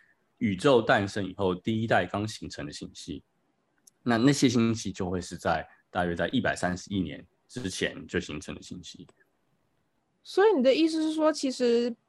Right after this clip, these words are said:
Speaker 2: 比方说韦伯深空的那一张照片，它不是全部的，的点都来自于一百三十亿年之前？
Speaker 1: 对，那张星-，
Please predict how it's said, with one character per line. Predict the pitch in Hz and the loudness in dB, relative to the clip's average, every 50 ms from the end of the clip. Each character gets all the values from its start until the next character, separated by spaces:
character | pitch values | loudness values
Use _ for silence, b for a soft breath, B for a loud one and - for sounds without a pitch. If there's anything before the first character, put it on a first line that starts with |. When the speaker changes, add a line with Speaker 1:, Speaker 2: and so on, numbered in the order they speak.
| _ _ | _ _
Speaker 2:
比 | 226 | -6
方 | 220 254 277 | -2 0 0
说 | 285 294 320 | 2 2 4
韦 | 294 262 208 185 | 4 4 4 2
伯 | 208 190 185 196 | 2 0 0 0
深 | 208 - 269 262 269 | 2 2 2 2 2
空 | 254 240 269 262 269 | 0 0 0 0 2
的 | 254 | 2
那 | 233 233 233 | 2 2 2
一 | 220 | 2
张 | 220 233 226 226 | 2 2 2 2
照 | 220 254 226 208 | 2 2 2 2
片， | 208 - - 220 208 220 | 0 -2 -2 -2 0 0
它 | 254 240 | 0 0
不 | 233 - 180 190 | 0 -2 -4 -6
是 | 202 - - 254 240 233 214 208 | -4 -4 -4 -2 -2 -2 -2 -4
全 | - - - 180 170 185 202 | -6 -4 -2 -2 -2 -2 -2
部 | 220 240 220 | 0 0 2
的， | 196 185 170 170 180 190 196 - _ _ _ | 2 2 2 0 -2 -4 -6 -10 _ _ _
的 | 196 190 180 - _ _ | -4 -4 -4 -4 _ _
点 | - 185 147 - - | -4 -4 -4 -4 -4
都 | - 196 202 214 | -2 0 0 2
来 | 208 165 170 185 | 0 0 -2 -2
自 | 180 - - 220 220 202 | -6 -6 -4 -4 -2 -2
于 | 180 175 180 185 185 185 180 180 185 190 214 - - - - - - _ | -2 -4 -4 -4 -4 -4 -4 -6 -6 -8 -10 -12 -14 -14 -16 -20 -10 _
一 | 262 277 | -2 0
百 | 220 180 160 | 2 2 0
三 | - - 214 190 196 | 0 -2 -4 -4 -4
十 | 196 - 175 | -4 -6 -8
亿 | 180 196 190 180 180 | -8 -6 -8 -8 -8
年 | - 190 196 - - | -10 -10 -10 -10 -10
之 | 196 - - 190 | -10 -10 -10 -12
前？ | 185 - - - - - 233 - _ _ _ _ _ _ _ _ _ _ _ _ _ _ - | -12 -12 -16 -16 -18 -18 -20 -20 _ _ _ _ _ _ _ _ _ _ _ _ _ _ -4
Speaker 1:
对， | - 123 117 98 90 | 0 2 4 4 4
那 | 117 156 170 | 2 2 2
张 | 165 170 170 165 170 | 2 2 2 2 0
星-， | - - 165 156 | 0 0 -2 -2